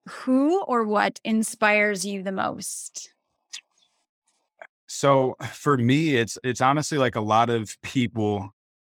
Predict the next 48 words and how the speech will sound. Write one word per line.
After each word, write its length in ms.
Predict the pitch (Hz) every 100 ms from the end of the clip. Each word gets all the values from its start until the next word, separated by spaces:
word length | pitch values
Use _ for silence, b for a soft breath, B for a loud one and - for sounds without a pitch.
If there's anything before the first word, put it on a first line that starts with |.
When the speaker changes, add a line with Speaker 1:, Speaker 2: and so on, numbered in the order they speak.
| -
Speaker 2:
in, 240 | 131 147 131
in 100 | 143
the 80 | 123
entrepreneur 500 | 120 117 - 117 101
space, 260 | 117 104
people 220 | - 117 117
that 100 | 110
I 80 | 101
look 260 | 104 95
up 160 | 104 95
to 100 | 104
that 140 | 104
are 100 | 98
speaking 400 | 98 - 117 -
at 180 | 113 104
big 200 | 107 101
stages, 400 | - 107 104 98 -
impacting 600 | 120 110 110 101 107 95
people 300 | 117 104 107
in 80 | 104
a 20 |
major 400 | 104 104 101 95
way, 300 | 104 107 104
and 100 | 98
people 240 | 113 107
who 120 | 104
are, 180 | 107 98
like, 180 | 95 92
heart-centered 500 | 113 107 - 107 98
leaders. 360 | 110 107 104 -
So, 340 | 113 101 95 _ _ _ 110
uh, 340 | 110 101 78 -
someone 300 | - 143 139
that 100 | 131
I 80 | 113
actually 320 | 117 107 117
got 220 | 110 98
connected 420 | - 110 107 104
with, 200 | 104 104
it 60 | 101
was 120 | 104
probably, 260 | 117 117 110
like, 100 | 92
six 240 | - 113
to 120 | - 101
eight 160 | 113
months 300 | 107 107 98
ago, 380 | 104 101 101 101